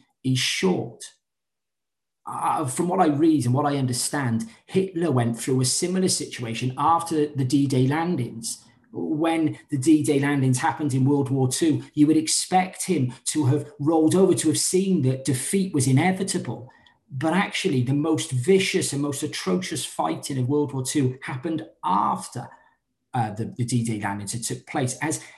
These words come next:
Hitler desperately tried to cling on to power and, and wasted kind of so many soldiers' lives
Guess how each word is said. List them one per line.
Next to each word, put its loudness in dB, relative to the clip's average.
Hitler 0
desperately -2
tried -2
to -2
cling 0
on 0
to -2
power -4
and, 0
and 4
wasted 2
kind 0
of -2
so 0
many 2
soldiers' -2
lives 0